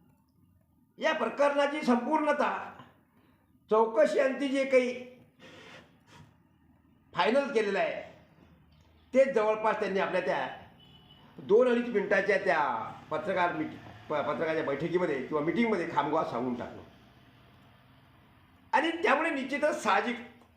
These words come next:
जळगाव जामोदमध्ये पंकज देशमुख आणि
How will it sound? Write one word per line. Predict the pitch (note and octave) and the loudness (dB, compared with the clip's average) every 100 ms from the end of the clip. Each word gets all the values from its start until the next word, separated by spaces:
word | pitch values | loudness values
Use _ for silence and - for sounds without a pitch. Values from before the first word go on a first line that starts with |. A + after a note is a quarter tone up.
| - | -6
जळगाव | E3 F#3+ B3+ | -2 0 0
जामोदमध्ये | A#3+ A3+ A3 F#3+ F3+ C3+ - - _ _ _ _ _ _ _ _ _ _ _ _ _ _ _ _ _ - | 0 0 -2 -4 -6 -8 -12 -20 _ _ _ _ _ _ _ _ _ _ _ _ _ _ _ _ _ -8
पंकज | F3 - C#4 | -6 0 0
देशमुख | B3 A3+ A3+ A3 A3+ - _ _ _ _ _ _ _ _ - | 2 -2 -2 -4 -6 -14 _ _ _ _ _ _ _ _ -6
आणि | G#3 A3+ A3 | -4 -2 -4